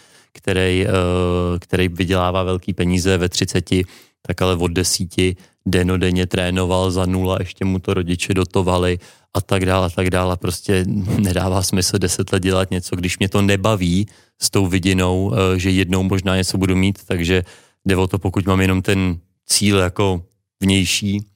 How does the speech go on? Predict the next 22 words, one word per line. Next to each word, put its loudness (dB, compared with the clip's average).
hele, 2
tadyhle 0
budu -2
do 0
plavek 0
a -2
budu -6
se -8
všem -2
líbit 0
nebo -4
budu -2
oblíbená, 0
tak, 0
eh, 4
v -10
tu -2
chvíli 0
je 2
to 0
asi -4
ce-, -4